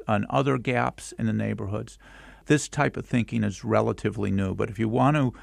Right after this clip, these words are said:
take care of sick people, come to a hospital. But if you want to improve health, health arises out of the community. I just want to say this, is the institutions have a historical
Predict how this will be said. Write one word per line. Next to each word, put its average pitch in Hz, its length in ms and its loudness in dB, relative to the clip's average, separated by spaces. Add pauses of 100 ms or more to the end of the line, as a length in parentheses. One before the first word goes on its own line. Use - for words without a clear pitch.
(280)
take 143 220 0
care 131 160 4
of 110 100 0
sick - 260 0
people, 120 320 0
come 110 260 4
to 101 160 4
a 95 40 2
hospital. 98 420 2
But 98 180 -2
if - 60 -18
you 117 60 2
want 123 180 4
to 127 40 4
improve 117 400 -2
health, 113 320 2 (260)
health 127 400 2
arises 104 720 2
out 98 180 0
of 98 140 -4
the - 80 -6
community. 95 560 -4 (880)
I 120 60 2
just 143 200 0
want 135 160 8
to 110 60 4
say 117 220 4
this, 113 280 2
is 120 120 -4
the 113 120 2
institutions 117 720 0
have 107 180 0
a 104 240 0
historical 113 1080 0